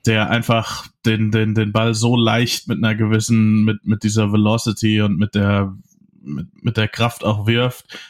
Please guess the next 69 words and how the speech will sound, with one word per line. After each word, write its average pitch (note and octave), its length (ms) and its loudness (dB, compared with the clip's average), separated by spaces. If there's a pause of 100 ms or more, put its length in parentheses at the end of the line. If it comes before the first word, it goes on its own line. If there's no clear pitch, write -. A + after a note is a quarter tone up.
(100)
Ähm, G#2 300 2
das G#2 140 0
finde A2+ 180 0
ich, - 120 -6
zeigt A#2 280 -2
sich - 120 -8
ganz, A#2 260 -2
ganz G#2 180 2
schnell. A2+ 340 0
Dann G#2 160 0
guckt - 220 -6
man G#2+ 100 0
danach, G#2 400 0
hat A2 140 -2
er G#2 120 2
auch G#2+ 140 2
einen G#2+ 100 -6
Touch. - 520 -4 (360)
Ähm, G#2+ 220 2
das G2+ 160 0
braucht A2 260 0
man A2+ 140 2
ja G2+ 180 2
auch. B2+ 360 0 (320)
Ähm, G#2 500 2 (1600)
aber A#2+ 220 0
dann C3 220 -2
eben B2+ 200 0
auch, C3+ 200 2
in B2+ 160 0
was C3 140 0
für - 120 -2
einer C3 180 0
Offense D3 460 0
operiert C3 480 0
er D#3 220 2
und B2+ 180 0
warum C#3 420 2
ist - 220 -2
dieser C3+ 240 2
Quarterback, C3 540 0
wenn A#2 180 2
wir A#2+ 100 2
uns B2+ 140 -4
den B2 100 2
jetzt A#2+ 220 0
angucken B2+ 420 2
und A2+ 120 2
wenn A#2+ 160 2
er A#2 100 2
im A2+ 80 0
Draft A#2 320 0
ge-, G#2+ 220 2
gedraftet A2+ 500 0
werden A2+ 180 2
soll, G#2+ 200 2
was A#2 220 0
hat B2+ 160 0
ihn A2 120 0
im G#2 180 0
College B2+ 380 0
erfolgreich C#3 640 0
gemacht C#3 560 -2
und A2 160 2
dann, A2+ 160 0
was A2+ 260 0
kann A#2+ 200 0
ich - 120 -6
davon A#2 460 0